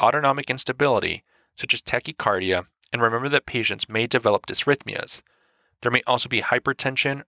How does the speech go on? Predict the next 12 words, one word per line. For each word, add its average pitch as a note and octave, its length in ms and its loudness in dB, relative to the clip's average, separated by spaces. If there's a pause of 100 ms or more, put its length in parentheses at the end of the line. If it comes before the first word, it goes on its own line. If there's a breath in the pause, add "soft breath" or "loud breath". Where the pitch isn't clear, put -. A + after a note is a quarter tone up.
or A2 80 0
labile A#2+ 500 2
blood F#2+ 220 0
pressure, - 460 -2 (540)
tachypnea, F#2 680 -2 (320)
and A#2+ 140 -2
diaphoresis. - 920 -2 (640)
One B2 140 2
may B2+ 220 2
also B2+ 280 0
note A2+ 280 0
hyporeflexia. G2+ 1000 -2